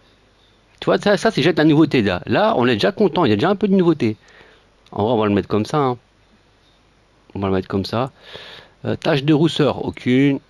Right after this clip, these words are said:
Cicatrice. J'ai des cicatrices, les gars. Ah ouais, regardez ses joues. Ils sont balafrés. Ah ouais, regardez là. Il a le visage découpé, les gars.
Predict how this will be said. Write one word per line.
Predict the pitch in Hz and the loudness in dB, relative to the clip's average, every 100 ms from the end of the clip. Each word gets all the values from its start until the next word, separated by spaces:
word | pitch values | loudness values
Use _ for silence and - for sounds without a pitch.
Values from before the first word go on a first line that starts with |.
| _ | _
Cicatrice. | - - 135 127 - 131 - - - _ _ _ _ _ _ _ _ _ _ - | -16 -4 -2 -2 -4 -4 -6 -14 -18 _ _ _ _ _ _ _ _ _ _ -10
J'ai | 113 | -8
des | 107 | -8
cicatrices, | - 165 - 196 185 | -4 -2 -2 -4 -2
les | 170 | -2
gars. | 165 175 | -2 -2
Ah | 147 | 0
ouais, | 175 | 0
regardez | 170 170 180 | 2 2 2
ses | - 185 | 2 0
joues. | 165 202 - _ - | 2 0 -4 _ -14
Ils | - | -4
sont | 123 | -2
balafrés. | 110 156 160 - 175 165 _ _ _ _ _ _ _ _ _ _ _ _ _ _ _ _ _ _ _ _ - | 0 0 -2 -2 -4 -6 _ _ _ _ _ _ _ _ _ _ _ _ _ _ _ _ _ _ _ _ -4
Ah | 143 | 0
ouais, | 180 180 165 156 151 147 135 120 - | 2 4 4 4 4 4 2 0 -6
regardez | - 165 202 | -2 0 2
là. | 190 180 151 _ _ _ _ _ _ _ _ _ - | 2 0 -4 _ _ _ _ _ _ _ _ _ -10
Il | 120 | -4
a | 123 | -2
le | |
visage | 123 147 156 131 | -2 0 0 0
découpé, | 175 180 180 196 | -4 -4 0 2
les | 190 | 2
gars. | 180 170 | 2 0